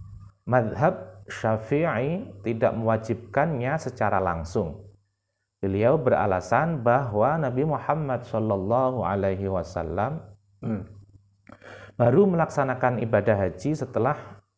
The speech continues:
hmm, sekian tahun, dua atau tiga tahun dari turunnya firman Allah yang memerintahkan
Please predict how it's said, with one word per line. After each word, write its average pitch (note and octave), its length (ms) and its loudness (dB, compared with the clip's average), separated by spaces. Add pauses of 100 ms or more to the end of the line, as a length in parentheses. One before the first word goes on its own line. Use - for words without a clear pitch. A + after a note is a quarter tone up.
(840)
hmm, - 560 -6 (640)
sekian B2 560 0
tahun, G#2+ 400 4 (560)
dua C#3+ 400 4
atau B2+ 160 2
tiga A2+ 320 0
tahun C#3 320 4
dari B2+ 400 2 (640)
turunnya B2 480 2
firman G2+ 400 0
Allah F2 640 -2
yang G2+ 240 -2
memerintahkan F#2 1200 -2